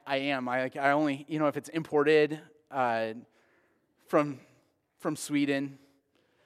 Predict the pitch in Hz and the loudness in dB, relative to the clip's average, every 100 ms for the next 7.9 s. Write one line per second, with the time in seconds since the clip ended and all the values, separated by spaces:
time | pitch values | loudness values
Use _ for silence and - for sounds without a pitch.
0 | _ _ _ _ _ _ _ 151 147 151 | _ _ _ _ _ _ _ -4 0 2
1 | 127 139 147 151 151 147 143 147 160 147 | 2 2 0 2 2 2 0 -4 -4 0
2 | 147 143 147 160 - 180 202 233 254 214 | 2 4 2 -6 -14 -4 0 2 2 4
3 | 190 214 208 185 - 202 165 175 165 185 | 6 6 6 -2 0 0 2 4 6 6
4 | 190 185 185 170 165 160 180 170 160 165 | 4 4 4 4 4 4 4 2 0 -2
5 | 190 196 180 165 180 190 180 156 147 180 | -4 -6 -8 -8 -4 -2 4 4 6 6
6 | - - - - - _ - 262 262 - | 4 -4 -20 -20 -20 _ 4 6 6 8
7 | 285 208 190 - 180 190 190 185 | 8 8 2 4 6 6 4 -2